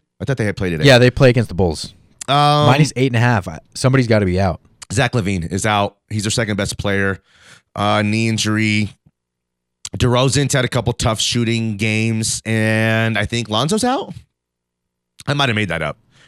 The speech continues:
Speaker 1: but I know LaVine is out for sure. But seven, I mean, eight and a half points is a lot of points.
Speaker 2: It is.
Speaker 1: Against one of the best teams in the East.
Speaker 2: Let's see here.
Speaker 1: I might like eight.
Speaker 2: Injury report. Zach LaVine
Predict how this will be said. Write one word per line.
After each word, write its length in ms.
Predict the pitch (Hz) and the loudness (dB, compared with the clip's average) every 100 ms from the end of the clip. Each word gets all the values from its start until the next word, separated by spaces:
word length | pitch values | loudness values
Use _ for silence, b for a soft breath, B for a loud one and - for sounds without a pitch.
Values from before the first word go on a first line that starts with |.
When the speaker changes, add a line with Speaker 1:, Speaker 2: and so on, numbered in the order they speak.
| b | b
Speaker 1:
but 100 | 127 | -2
I 100 | 127 | 0
know 960 | 131 127 123 120 120 117 117 117 117 98 | 0 2 2 2 2 0 0 0 -2 -2
LaVine 440 | 110 92 101 101 | -2 -2 -4 -4
is 160 | 95 92 | -4 -4
out 240 | 90 87 | -4 -4
for 140 | - 87 | -6 -8
sure. 240 | - 90 | -6 -4
But 260 | 90 104 - | -4 -6 -6
seven, 380 | - 170 117 - b b _ - | -2 -2 -2 -8 b b _ -6
I 80 | |
mean, 220 | 131 107 - - | -4 -4 -6 -4
eight 160 | 135 | -2
and 80 | 139 | -2
a 40 | 98 | -4
half 220 | 113 - | -4 -6
points 360 | - 151 139 | -6 -4 -4
is 80 | 98 | -6
a 80 | 85 | -10
lot 460 | 80 67 80 101 76 | -12 -10 -6 -4 -4
of 100 | - | -8
points. 540 | - 98 57 - - - - | -8 -6 -8 -12 -16 -18 -6
Speaker 2:
It 120 | 104 | -4
is. 280 | 92 85 - | -2 -4 -6
Speaker 1:
Against 500 | 87 82 92 87 - _ | -8 -6 -6 -6 -8 _
one 120 | 95 98 | -6 -4
of 40 | |
the 60 | 82 | -2
best 240 | 95 92 | -4 -4
teams 240 | - 90 | -6 -6
in 80 | 82 | -8
the 80 | 71 | -8
East. 460 | 78 90 64 - - _ _ _ _ _ _ _ _ _ _ _ _ | -6 -6 -8 -14 -16 _ _ _ _ _ _ _ _ _ _ _ _
Speaker 2:
Let's 220 | 90 90 - | -6 -4 -6
see 260 | - 78 | -10 -10
here. 480 | 80 - 85 78 76 | -12 -14 -12 -12 -8
Speaker 1:
I 60 | 80 | -4
might 120 | 110 | -2
like 160 | 85 - | -2 0
eight. 40 | |
Speaker 2:
Injury 340 | 117 110 113 113 | 2 4 4 2
report. 600 | 107 - 127 117 113 87 | 0 0 6 8 6 4
Zach 300 | 101 135 135 | 2 4 4
LaVine 440 | 123 113 131 127 | 2 4 4 2